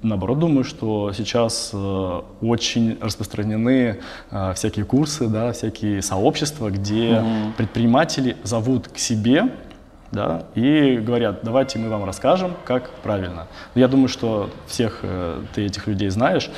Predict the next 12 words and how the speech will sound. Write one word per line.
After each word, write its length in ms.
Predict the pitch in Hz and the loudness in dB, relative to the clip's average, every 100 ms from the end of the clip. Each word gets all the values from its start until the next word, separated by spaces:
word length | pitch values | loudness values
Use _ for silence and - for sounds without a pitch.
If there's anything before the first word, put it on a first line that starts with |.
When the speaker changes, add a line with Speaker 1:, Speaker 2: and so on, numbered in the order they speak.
| - - - | -12 -8 2
Speaker 1:
Да, 260 | 147 120 117 - - | 4 6 2 -2 -4
тут 120 | 190 | 0
можно, 300 | 196 185 156 | 2 2 0
конечно 380 | 151 165 - 131 | 0 0 -2 -2
же, 420 | 131 123 120 113 - | 2 4 4 0 -2
по-, 100 | 127 - 123 | -2 -2 -2
двояко 380 | 120 127 139 120 | 2 4 4 2
относиться, 480 | 104 104 - 95 - | -4 -6 -4 -6 -4
да, 220 | 101 135 147 - | 0 0 -2 -10
э, 160 | 101 98 - | -8 -8 -8
э, 400 | 101 98 92 92 - | -8 -4 -4 -4 -8
к 720 | - 95 95 95 90 90 | -8 -4 -2 -2 -2 -4